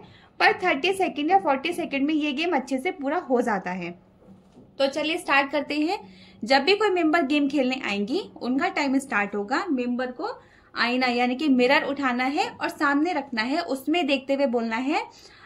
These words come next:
"आईना आईना बताओ मैं कितनी सुंदर।" उस मिरर को रख देंगे। फिर कोई भी स्लिप उठाएंगे, स्लिप में जो आया होगा लिखा है "चूहिया जैसी।"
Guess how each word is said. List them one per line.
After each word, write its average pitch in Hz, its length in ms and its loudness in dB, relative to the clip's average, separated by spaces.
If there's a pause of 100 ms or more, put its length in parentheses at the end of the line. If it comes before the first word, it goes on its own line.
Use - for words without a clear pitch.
"आईना 254 340 6 (160)
आईना 262 400 2
बताओ 262 400 4
मैं 381 160 2
कितनी 277 360 -2
सुंदर।" 220 420 0 (140)
उस 254 180 -4
मिरर 240 220 4
को 247 140 0
रख 233 160 2
देंगे। 285 380 0 (340)
फिर 285 120 -4
कोई 269 220 2
भी 302 140 -2
स्लिप 262 280 -6
उठाएंगे, 277 420 0 (600)
स्लिप 247 220 2
में 302 200 2
जो 294 120 0
आया 277 240 2
होगा 277 380 -2
लिखा 277 320 -2
है 349 200 0 (340)
"चूहिया 320 340 4
जैसी।" 175 440 -4